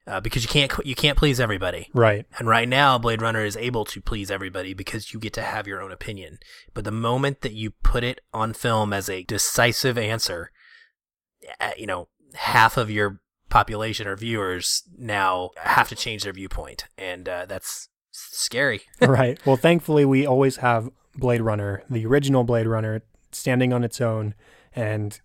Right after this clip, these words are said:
Speaker 2: providing us with all these excellent questions. And with that, we wrap up the official fourth episode of Cinescope.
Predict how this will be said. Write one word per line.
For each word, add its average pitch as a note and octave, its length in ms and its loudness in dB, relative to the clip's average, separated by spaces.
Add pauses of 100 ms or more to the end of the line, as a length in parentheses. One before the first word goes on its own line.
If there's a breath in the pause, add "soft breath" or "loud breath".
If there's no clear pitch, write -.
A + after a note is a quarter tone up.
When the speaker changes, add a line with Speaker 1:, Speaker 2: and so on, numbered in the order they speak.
Speaker 2:
providing A2+ 380 2
us G#2 200 -4
with A2+ 100 -6
all G#2+ 100 -6
these G#2 180 -6
excellent G#2+ 300 -8
questions. - 580 -10 (920)
And B2 160 4
with A#2+ 160 0
that, C#3 360 2
we B2+ 140 0
wrap B2 280 0
up C3 160 0
the C3+ 180 0
official B2+ 420 -2
fourth C3 280 0
episode C3 360 0
of C3+ 60 0
Cinescope. C3 560 -4